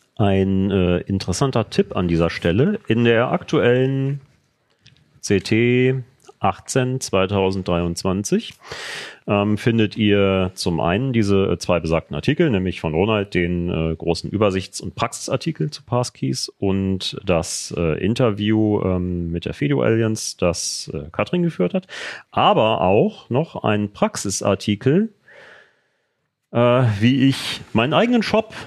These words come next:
<laughs> meine eigene Webseite, ähm, Passkey-fähig mache. Und das, äh, ist sicherlich für alle interessant, die, ja,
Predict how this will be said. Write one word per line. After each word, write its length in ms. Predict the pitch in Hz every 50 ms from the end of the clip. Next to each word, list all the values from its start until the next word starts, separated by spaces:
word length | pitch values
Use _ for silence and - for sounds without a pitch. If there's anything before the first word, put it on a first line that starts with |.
| - -
<laughs> 220 | - - 453 - -
meine 280 | 139 160 151 151 131
eigene 240 | 113 151 185 175 143
Webseite, 800 | 120 156 - - - 165 165 180 175 - 196 185 185 185 185 127 135
ähm, 260 | 139 151 160 160 160 - -
Passkey-fähig 800 | - 156 196 - - - 95 87 78 - 90 82 78 73 - -
mache. 280 | - 76 76 - 80 - - - _
Und 240 | - - 110 117 120
das, 320 | - 135 - - - -
äh, 320 | - 131 131 131 135 143 139 - - - - - - - - - - - _
ist 160 | - 131 -
sicherlich 340 | - 135 135 151 139 139 -
für 140 | - - 113
alle 100 | 123 139
interessant, 540 | 131 131 - 131 - - 135 131 135 131 -
die, 340 | 135 131 131 131 127 120 120 - _ _ _ _ _
ja, 300 | - 135 123 98 82 78